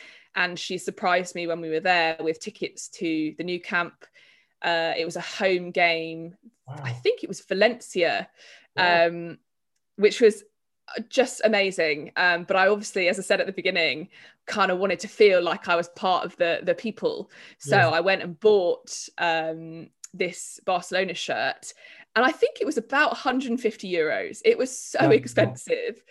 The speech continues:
Speaker 2: Wow.
Speaker 1: Like, and, and you could have got a very, very good replica outside the stadium, no problem.
Speaker 2: Yes.
Speaker 1: But I wanted,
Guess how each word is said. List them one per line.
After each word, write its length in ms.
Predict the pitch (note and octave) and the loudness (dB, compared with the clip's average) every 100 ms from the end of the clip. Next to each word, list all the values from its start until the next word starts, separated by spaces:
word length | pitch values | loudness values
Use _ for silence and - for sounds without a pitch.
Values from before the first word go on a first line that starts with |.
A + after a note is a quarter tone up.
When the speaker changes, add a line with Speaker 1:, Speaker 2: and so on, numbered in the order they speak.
| - | -6
Speaker 2:
Wow. 260 | C3 C#3 B2+ | -2 2 4
Speaker 1:
Like, 300 | F#3+ - - - _ _ _ _ A#3 | 4 2 -6 -20 _ _ _ _ 0
and, 120 | A3+ | 0
and 160 | A#3+ | 0
you 80 | C4 | 0
could 140 | C4 C#4 | -2 -4
have 100 | C4 | 0
got 200 | B3+ G3+ | 0 2
a 20 | |
very, 260 | A3 G#3+ | 4 4
very 240 | A3 G3 F#3 | 2 0 0
good 260 | - F3 | -4 -4
replica 680 | F#3 - - F#3+ D#3+ D3+ F3+ - | -4 -6 -8 -10 -8 -6 -8 -2
outside 380 | F#3+ - D#3+ - | -2 -2 -6 -8
the 40 | |
stadium, 680 | - F3 F3 E3 D3 D#3+ E3 | -4 -2 0 -2 -4 -6 -6
no 180 | E3+ E3+ | -4 -4
problem. 360 | - C#3+ D3 | -4 -4 -4
Speaker 2:
Yes. 60 | E3 | -4
Speaker 1:
But 100 | - | -2
I 80 | F#3 | -2
wanted, 760 | F3 F#3+ G3+ G3 A3+ D3 E3 | -2 -2 -4 -6 -4 -2 -2